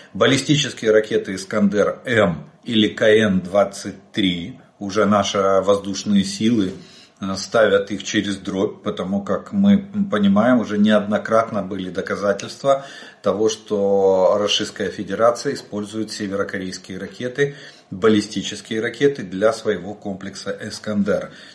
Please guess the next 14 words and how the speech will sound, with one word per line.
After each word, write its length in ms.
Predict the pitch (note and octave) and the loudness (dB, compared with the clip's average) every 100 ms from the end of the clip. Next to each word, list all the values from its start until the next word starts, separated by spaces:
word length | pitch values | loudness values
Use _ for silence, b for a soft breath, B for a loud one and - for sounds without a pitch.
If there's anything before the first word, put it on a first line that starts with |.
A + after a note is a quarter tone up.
| B - | B -12
И 540 | F#2+ G2 F#2+ F#2+ F#2 - | -6 -2 0 -2 -4 2
поэтому 520 | A2 A2+ C3 A2+ G#2+ | 2 4 2 4 2
мы 420 | F#2+ G2+ G#2+ G#2+ - | 4 4 4 -2 -8
сейчас 460 | - G2+ - A2+ A2 | -8 -6 0 2 2
по 240 | - F#2+ | 2 0
обломкам 480 | F#2 A2+ B2 A2+ F#2 | 2 0 0 -2 -6
будем 240 | G2+ G#2 | -2 -2
опять 340 | A2 A2 F2+ - | -2 -2 -4 -4
устанавливать 640 | - G2 F#2+ F2 F2+ F2 | -14 -10 -8 -6 -8 -8
факты, 540 | - A2+ - - - B B B B - | 0 2 2 -2 -8 B B B B -4
э, 560 | G#2 G2 G2 F#2+ F#2+ E2+ G2+ | 2 4 4 4 4 2 -2
наличия 1000 | G#2+ A2+ A2+ G#2+ G2 - A#2 A#2 B2+ B2 - | 0 4 6 6 4 2 -2 4 4 4 -6
и 100 | A#2+ | -12
применения 1000 | - A2 A2 A2 A2 F#2+ E2+ E2+ F2+ F2 | -4 4 8 8 8 4 2 -4 -6 -8